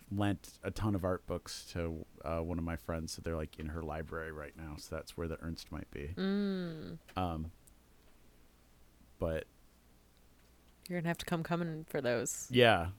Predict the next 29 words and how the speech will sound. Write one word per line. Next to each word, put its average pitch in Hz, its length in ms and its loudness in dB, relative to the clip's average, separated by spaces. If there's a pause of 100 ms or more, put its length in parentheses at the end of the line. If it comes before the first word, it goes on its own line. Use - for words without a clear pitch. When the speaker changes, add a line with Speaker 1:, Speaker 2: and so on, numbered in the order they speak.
Speaker 2:
one 78 160 -4
of - 40 -2
these - 120 -2
Speaker 1:
after 98 380 4
Speaker 2:
days. 85 540 2
Speaker 1:
I - 420 -12
make 101 180 0
space. - 540 -2 (360)
Speaker 2:
Mm-hmm. 254 240 -4 (880)
Speaker 1:
So 113 580 6 (280)
that's 107 220 4
all 117 140 10
I 120 180 8
got. 90 340 0 (460)
Speaker 2:
Great. 262 280 8 (800)
Um, 190 560 12 (760)
that 226 220 12
was 220 220 10
a 220 60 6
kind 220 220 8
of 196 100 6
dramatic 185 360 10
ending, 196 260 8
but 160 200 8
do 185 80 4
you 196 140 12
want, 220 500 10
Speaker 1:
Oh. 226 40 12
Speaker 2:
uh, 185 440 12